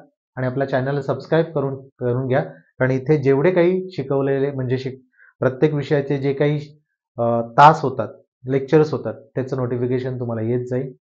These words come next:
त्याचं scheduling आपल्या टिक्कर मराठीच्या चॅनलमध्ये दिसतच असतं. तर आणि videos पण आहेत, तर हे सगळं काही सर्व तुमच्यासाठी आहे, याचा खूप फायदा होईल तुम्हाला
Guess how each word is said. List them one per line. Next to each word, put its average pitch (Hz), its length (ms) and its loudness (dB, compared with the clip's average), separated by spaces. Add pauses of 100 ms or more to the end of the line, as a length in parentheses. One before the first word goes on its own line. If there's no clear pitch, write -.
(360)
त्याचं 120 160 -4
scheduling 123 500 0 (280)
आपल्या 120 500 -4 (680)
टिक्कर 127 260 -4
मराठीच्या 123 440 -2
चॅनलमध्ये 120 520 -2
दिसतच 127 420 -4
असतं. - 280 -8 (420)
तर 120 80 -6
आणि 123 180 -2
videos 127 420 0
पण 131 180 -6
आहेत, 120 260 -6 (120)
तर 135 80 -4
हे 143 100 -4
सगळं 131 360 -2
काही 170 240 0
सर्व 143 360 -2
तुमच्यासाठी 123 600 -6
आहे, 101 100 -14 (340)
याचा 120 200 -4 (180)
खूप 196 380 0
फायदा 135 240 2
होईल 127 300 0
तुम्हाला 127 380 -2